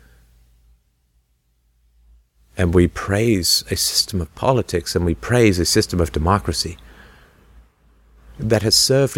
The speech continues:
them so badly. Our experience of the state and of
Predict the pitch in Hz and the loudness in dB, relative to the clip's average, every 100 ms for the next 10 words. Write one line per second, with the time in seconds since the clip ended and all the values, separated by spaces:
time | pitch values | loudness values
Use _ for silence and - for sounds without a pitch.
0 | 98 98 87 85 78 _ - - - - | 2 2 2 -2 -4 _ -20 -20 -10 -2
1 | - 117 127 95 87 85 90 90 _ _ | 0 0 0 2 0 -2 -8 -12 _ _
2 | _ - 131 - - 151 135 104 95 85 | _ -2 -2 -2 -2 0 0 0 0 0
3 | 82 - 113 104 87 - - 87 78 - | 0 0 2 2 0 -4 -2 -2 -4 -14